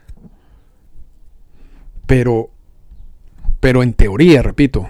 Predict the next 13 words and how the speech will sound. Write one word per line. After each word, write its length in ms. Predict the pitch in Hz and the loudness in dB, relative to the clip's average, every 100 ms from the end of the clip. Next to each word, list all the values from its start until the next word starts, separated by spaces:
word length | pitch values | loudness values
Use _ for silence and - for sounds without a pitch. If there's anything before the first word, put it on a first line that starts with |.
| - | -14
en 100 | - | -8
teoría, 380 | - 104 120 120 | -4 -2 -2 -2
todas 420 | - 113 127 147 | -4 -2 0 0
esas 260 | 156 - 160 | 2 0 0
sanciones 480 | 123 104 139 135 107 | -4 -4 -4 -4 -4
anteriores, 600 | 104 117 120 104 92 - - | -4 -4 -4 -6 -10 -16 -20
si 280 | - - 117 | -14 -8 -6
hubo 380 | 107 120 131 131 | -6 -4 -2 -4
un 260 | 135 131 | -2 -2
tiempo 460 | 131 139 127 - 135 | 0 0 0 -2 -4
en 300 | 123 107 110 | -4 -6 -8
licencia 340 | 107 113 107 | -6 -4 -4
administrativa 800 | 123 123 113 113 - 139 113 113 | -2 -2 0 -2 0 -2 -2 -6